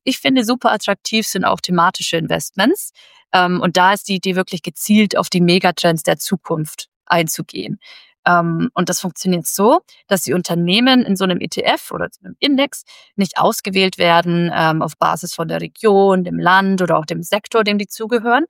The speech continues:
sondern stattdessen eher nach ihrer Fähigkeit, ähm, wirklich auf diese Megatrends einzuzahlen. Ähm, und das führt dann dazu, dass man in diesen Wachstumsfeldern total partizipieren kann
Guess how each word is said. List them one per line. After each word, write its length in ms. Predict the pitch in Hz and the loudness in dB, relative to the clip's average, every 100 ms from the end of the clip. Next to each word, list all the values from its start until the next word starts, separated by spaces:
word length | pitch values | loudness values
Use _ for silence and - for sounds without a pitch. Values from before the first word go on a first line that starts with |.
| _ _ _ | _ _ _
sondern 240 | - 190 180 | -2 2 2
stattdessen 540 | - 175 190 202 196 | 0 0 0 0 -2
eher 240 | - 190 196 | 0 2 2
nach 240 | 180 165 | 2 0
ihrer 260 | 180 170 165 | -2 -2 -4
Fähigkeit, 800 | 220 226 214 - 190 180 180 - _ _ - | -2 -2 -4 -2 2 4 2 -2 _ _ 2
ähm, 300 | 180 170 165 | 2 2 -2
wirklich 280 | 180 - - | -8 -8 -10
auf 80 | |
diese 220 | - 170 175 | -8 -6 -2
Megatrends 640 | 170 175 175 - 170 160 | 0 2 2 2 -2 0
einzuzahlen. 920 | - 160 165 175 - - - - 262 - - _ _ - | -2 -2 -4 -12 -8 -2 -2 -2 -10 -20 -20 _ _ 0
Ähm, 440 | 180 185 180 180 - | 2 2 0 0 0
und 320 | 185 175 - | -2 0 -2
das 140 | 240 | -2
führt 160 | 294 254 | 0 0
dann 100 | 208 | 2
dazu, 320 | 214 233 202 | 2 0 -2
dass 180 | 190 180 | -4 -2
man 120 | 165 | -6
in 80 | 160 | -6
diesen 240 | 165 185 | -6 -2
Wachstumsfeldern 960 | 180 - - 190 - 170 160 165 170 180 | -2 -2 -6 -6 0 0 2 2 0 -6
total 340 | - - 180 | -8 -4 -2
partizipieren 800 | - 180 180 - - 214 220 226 | -2 -4 -6 -10 -8 0 0 2
kann 320 | 226 226 247 | 0 0 0